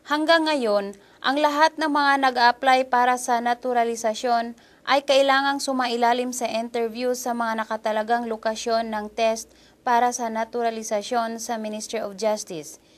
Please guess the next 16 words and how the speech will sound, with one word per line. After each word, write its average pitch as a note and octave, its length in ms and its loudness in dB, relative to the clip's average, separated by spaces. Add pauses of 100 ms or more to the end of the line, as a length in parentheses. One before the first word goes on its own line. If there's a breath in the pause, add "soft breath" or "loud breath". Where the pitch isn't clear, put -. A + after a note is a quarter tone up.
(220 soft breath)
Simula C4 560 0
ngayon, A3+ 480 -2 (240 loud breath)
ang B3 160 0
mga C4+ 320 0
aplikante C4 720 -2
ay B3 160 0
maaaring A#3 480 -2
sumailalim A3+ 720 -2
sa A3+ 160 -4
interview A3+ 800 -4 (240 loud breath)
sa B3+ 240 0
labing-apat C4 720 0
na B3+ 160 -2
tanggapan A#3+ 640 0
ng A3+ 160 -6
imigrasyon G#3+ 800 -4